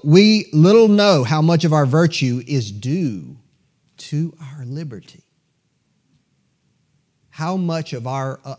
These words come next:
upright living is due to the freedom that we have to live uprightly. But then on the, on the other hand, let me, and we're talking about oppression, that's in our text. Would you be faithful to God and live uprightly if it cost you something to do it?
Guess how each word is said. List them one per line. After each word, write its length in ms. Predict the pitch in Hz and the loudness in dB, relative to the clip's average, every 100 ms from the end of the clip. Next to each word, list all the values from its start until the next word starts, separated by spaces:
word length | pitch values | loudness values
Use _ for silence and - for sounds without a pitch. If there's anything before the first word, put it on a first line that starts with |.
| - | -12
upright 460 | 151 143 135 135 | -12 -8 -8 -8
living 380 | 127 143 123 110 | -8 -8 -8 -10
is 160 | 107 101 | -14 -12
due 260 | 123 143 120 | -8 -8 -8
to 100 | 107 | -14
the 100 | 104 | -18
freedom 480 | - 139 135 104 | -12 -8 -8 -10
that 120 | 101 107 | -16 -18
we 120 | 104 | -18
have 380 | 117 113 104 - | -16 -16 -16 -18
to 100 | 104 | -16
live 280 | 113 120 101 | -14 -14 -16
uprightly. 560 | 95 123 - 131 _ _ _ _ _ _ _ _ _ _ - | -20 -20 -20 -20 _ _ _ _ _ _ _ _ _ _ -14
But 140 | 135 127 | -10 -6
then 260 | 165 151 - | -4 -6 -6
on 160 | 147 | -6
the, 160 | 135 131 - | -6 -8 -10
on 160 | 139 131 | -8 -4
the 100 | 147 | -6
other 160 | 175 | -6
hand, 280 | 135 117 120 | -8 -10 -12
let 100 | 120 | -12
me, 160 | 127 - | -14 -14
and 120 | 123 | -8
we're 100 | 131 | -6
talking 260 | 139 - 185 | -6 -6 -6
about 160 | 180 | -6
oppression, 480 | 185 160 220 - 98 | -6 -8 -12 -14 -16
that's 180 | 104 - | -16 -12
in 60 | 151 | -10
our 120 | 147 | -8
text. 360 | 170 - - _ _ _ _ _ _ _ _ _ _ _ _ _ _ _ _ _ _ _ _ _ _ _ _ _ _ _ _ _ _ _ _ _ _ - | -10 -12 -16 _ _ _ _ _ _ _ _ _ _ _ _ _ _ _ _ _ _ _ _ _ _ _ _ _ _ _ _ _ _ _ _ _ _ -12
Would 380 | 120 143 170 131 | -6 -2 -2 -2
you 420 | 127 143 151 175 | -2 -2 -2 -4
be 180 | 143 135 | -6 -8
faithful 400 | 139 139 139 135 | -8 -10 -10 -12
to 100 | 117 | -12
God 420 | 117 120 139 135 | -12 -10 -10 -12
and 180 | 120 117 | -10 -10
live 140 | 123 | -10
uprightly 640 | 120 120 110 101 139 135 - | -10 -12 -16 -14 -14 -16 -16
if 140 | - | -18
it 120 | - | -20
cost 460 | _ 131 127 - - | _ -18 -16 -16 -16
you 80 | 127 | -16
something 420 | - 131 - 120 | -14 -14 -14 -14
to 80 | 90 | -14
do 180 | 98 | -14
it? 100 | 147 | -16